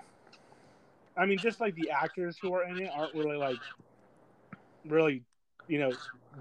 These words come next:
dark actors, if that <laughs> makes sense. Like, they're just kind of, like,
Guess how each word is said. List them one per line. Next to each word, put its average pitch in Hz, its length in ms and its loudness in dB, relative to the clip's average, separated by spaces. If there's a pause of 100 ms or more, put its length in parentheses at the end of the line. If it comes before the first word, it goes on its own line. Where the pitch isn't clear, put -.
dark 139 380 6
actors, 160 540 0
if 151 80 -8
that 156 160 2
<laughs> - 0 -
makes 151 300 -6
sense. 190 400 2
Like, 151 180 2
they're 143 120 4
just 139 300 0 (920)
kind 165 220 10
of, 147 160 6
like, 131 300 4